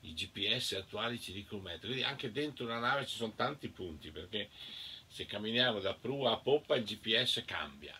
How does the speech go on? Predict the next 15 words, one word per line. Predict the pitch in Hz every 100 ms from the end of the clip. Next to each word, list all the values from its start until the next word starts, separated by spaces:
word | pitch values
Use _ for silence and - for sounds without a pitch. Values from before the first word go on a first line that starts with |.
| -
ma | 101 - - - - - - -
in | 113 -
più | 107 117 -
rispetto | - 78 82 80 78
alle | 78
nostre | 78 80 - 80
necessità, | 71 69 71 - 69 135 - - - -
rispetto | 101 - 131 107
alle | 101
necessità | 123 120 120
di | 110 98
chi | - 101 90
naviga | 85 87 82 85 85 82
per | 76 73
diporto. | 73 76 - 67 69 -